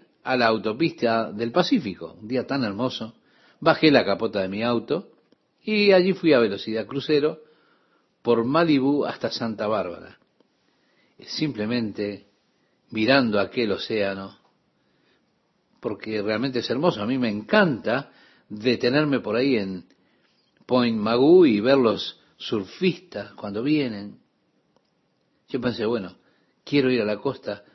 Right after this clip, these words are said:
yo disfruto mucho de la playa". Así que me fui por todo el camino de Sunset Boulevard y fui desacelerando hasta llegar a la costa. Probablemente cometí un error, debí haberme quedado en la ruta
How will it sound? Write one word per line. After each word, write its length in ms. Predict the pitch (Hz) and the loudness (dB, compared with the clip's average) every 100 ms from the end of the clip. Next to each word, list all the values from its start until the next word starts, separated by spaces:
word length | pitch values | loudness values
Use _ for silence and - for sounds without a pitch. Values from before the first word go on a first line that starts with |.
| _ _ _ | _ _ _
yo 200 | - 135 | -2 0
disfruto 420 | 107 - 135 113 120 | 0 -4 -6 -2 -2
mucho 240 | 139 110 | -2 -2
de 80 | 98 | -2
la 160 | 101 | -2
playa". 300 | 101 107 98 | 0 0 0
Así 200 | 120 196 | 0 0
que 360 | 185 180 - - _ _ - | 4 4 2 -6 _ _ -2
me 140 | 123 | 0
fui 260 | 151 175 180 | 4 4 4
por 300 | 120 110 - | 2 0 4
todo 180 | 196 | 6
el 80 | 151 | 6
camino 380 | 127 151 160 120 | 4 0 0 0
de 180 | 107 98 | 0 -2
Sunset 540 | - 165 135 127 - - _ - - | 2 0 0 -2 -4 -14 _ -20 -18
Boulevard 880 | 101 117 135 143 127 117 123 147 139 | -14 0 4 6 6 6 6 4 0
y 460 | - 131 131 135 - - _ _ _ _ - | -2 2 2 2 -2 -16 _ _ _ _ -6
fui 320 | - 143 139 | 4 6 8
desacelerando 800 | 139 131 123 - 113 117 123 123 | 6 4 2 0 0 0 2 0
hasta 200 | - 104 | 0 -2
llegar 280 | 104 104 | 0 0
a 40 | 101 | 0
la 120 | 92 | -2
costa. 420 | 95 - - - - - _ _ _ _ _ _ _ _ - | -6 -10 -14 -20 -20 -20 _ _ _ _ _ _ _ _ -2
Probablemente 720 | - 170 202 240 202 226 214 | 6 8 10 8 8 4 4
cometí 300 | 156 139 135 | 4 4 4
un 100 | 180 | 6
error, 400 | 143 131 143 170 | 6 8 8 8
debí 260 | 135 117 131 | 6 6 6
haberme 320 | 127 135 123 | 4 4 0
quedado 340 | 113 127 143 131 | 4 6 6 4
en 80 | |
la 120 | 110 110 | 4 4
ruta 580 | 135 135 120 110 92 | 2 2 2 2 -2